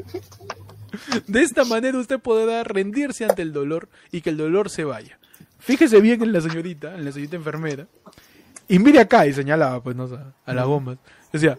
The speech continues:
Speaker 1: "Mire izquierda, derecha, izquierda, derecha, izquierda". Media hora de esa hueá.
Speaker 2: <laughs>
Speaker 1: Y ese era el capítulo, güey. Sí me acuerdo, pero como dice
Speaker 2: Qué
Speaker 1: Pechi,
Speaker 2: cosa.
Speaker 1: como dice Pechi, era bien confuso. Yo le estaba de chibolo y decía,
Speaker 2: "Esto me da,
Speaker 1: ¿a qué hora?
Speaker 2: me tiene que dar risa".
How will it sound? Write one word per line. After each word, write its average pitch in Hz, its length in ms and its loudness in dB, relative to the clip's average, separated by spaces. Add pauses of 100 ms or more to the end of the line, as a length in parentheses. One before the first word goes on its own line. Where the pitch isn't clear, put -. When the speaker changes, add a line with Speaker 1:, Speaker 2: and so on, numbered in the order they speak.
Speaker 1:
"Mire 220 240 2
izquierda, 262 480 4
derecha, 151 460 2
izquierda, 226 460 4
derecha, 151 380 0
izquierda". 156 200 -4 (140)
Media 233 340 -2
hora - 80 -4
de 170 80 -4
esa 156 140 -6
hueá. 120 280 -8 (440)
Speaker 2:
<laughs> - 0 -
Speaker 1:
Y 302 1300 6
ese - 160 6
era 285 100 4
el 254 100 2
capítulo, 180 600 2 (120)
güey. 131 120 -6 (1000)
Sí 220 120 -2
me 208 100 0
acuerdo, 190 440 6
pero 175 200 6
como 185 200 8
dice 254 200 6
Speaker 2:
Qué 247 60 0
Speaker 1:
Pechi, 233 340 4 (100)
Speaker 2:
cosa. 120 340 0
Speaker 1:
como 185 260 0
dice 226 160 0
Pechi, 254 240 -2
era 254 100 8
bien 277 180 0
confuso. 170 800 -4
Yo 175 180 0
le 247 80 -4
estaba 254 180 6
de 277 100 6
chibolo 202 440 4
y - 20 -4
decía, 190 240 -10 (580)
Speaker 2:
"Esto 277 220 -6
me 202 100 4
da, 202 60 4
Speaker 1:
¿a - 20 4
qué 226 80 4
hora? 254 80 6
Speaker 2:
me - 80 2
tiene 233 220 0
que 180 100 8
dar 196 160 8
risa". 214 300 2